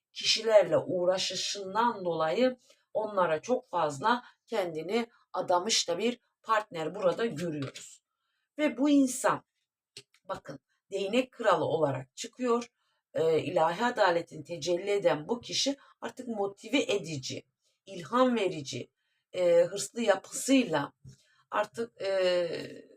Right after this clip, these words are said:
gözlerini artık büyük resimden ayırmak, ayırmayacağını, ayırmadığını,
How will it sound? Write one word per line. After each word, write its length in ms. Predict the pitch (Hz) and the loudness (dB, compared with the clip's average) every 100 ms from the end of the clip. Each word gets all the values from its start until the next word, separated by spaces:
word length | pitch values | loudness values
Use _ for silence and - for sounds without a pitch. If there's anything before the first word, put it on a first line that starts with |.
| _ _ _ _ _ _ _ _ _ _ _ _ _ _ _ _ _ _ - | _ _ _ _ _ _ _ _ _ _ _ _ _ _ _ _ _ _ -2
gözlerini 720 | 240 226 233 226 208 165 131 | 0 2 4 4 4 -4 -4
artık 440 | - 220 226 - | -4 -6 -10 -18
büyük 380 | 190 240 277 - | 0 4 4 2
resimden 680 | 208 196 - 180 185 208 226 _ _ _ | -4 -4 -4 -6 -4 -4 -4 _ _ _
ayırmak, 680 | - 208 226 220 226 233 - _ _ _ | -10 -6 -4 -2 -2 -2 -8 _ _ _
ayırmayacağını, 1080 | 190 202 247 240 220 175 139 156 139 135 131 | -4 2 4 4 0 -4 -2 0 0 -4 -6
ayırmadığını, 1000 | - 170 202 226 220 196 160 156 139 131 | -8 -4 -2 0 2 0 0 0 0 -4